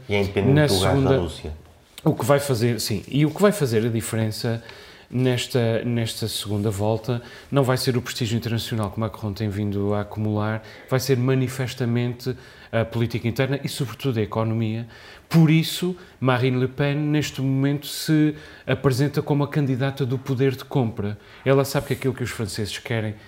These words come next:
Speaker 2: é poder de compra. Mas, eh, Macron tem bons, eh, números para apresentar. O que me preocupa verdadeiramente nesta, nestas eleições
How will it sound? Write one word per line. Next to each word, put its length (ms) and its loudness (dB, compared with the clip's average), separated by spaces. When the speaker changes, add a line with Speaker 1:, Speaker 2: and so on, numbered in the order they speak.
Speaker 2:
é 120 0
poder 320 -2
de 80 -18
compra. 400 -12
Mas, 480 4
eh, 300 0
Macron 480 0
tem 160 -2
bons, 500 -2
eh, 320 0
números 400 -2
para 300 -2
apresentar. 500 -8
O 80 -6
que 120 -4
me 60 -4
preocupa 420 -4
verdadeiramente 640 -4
nesta, 400 -4
nestas 360 -6
eleições 580 -4